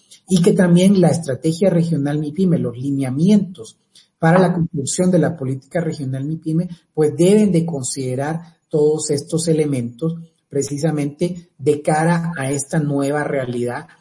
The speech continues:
que vamos a enfrentar, eh, ahora que experimentemos esta reapertura inteligente o esta desescalada, como,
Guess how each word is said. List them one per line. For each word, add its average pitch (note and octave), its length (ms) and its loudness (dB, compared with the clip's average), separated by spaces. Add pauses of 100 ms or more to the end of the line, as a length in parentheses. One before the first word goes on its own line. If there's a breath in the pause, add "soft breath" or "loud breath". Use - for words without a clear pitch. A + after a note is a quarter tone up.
(160 soft breath)
que C3+ 120 -4
vamos C3 320 -2
a C#3 40 -4
enfrentar, B2+ 600 -4 (300 soft breath)
eh, B2 200 -4
ahora C3 460 2
que A#2+ 100 -14
experimentemos A#2+ 760 -4
esta C3 240 -4
reapertura B2+ 640 -4
inteligente C3+ 720 -4
o B2 100 -2
esta B2+ 220 -4
desescalada, B2 880 -2
como, A#2 280 -12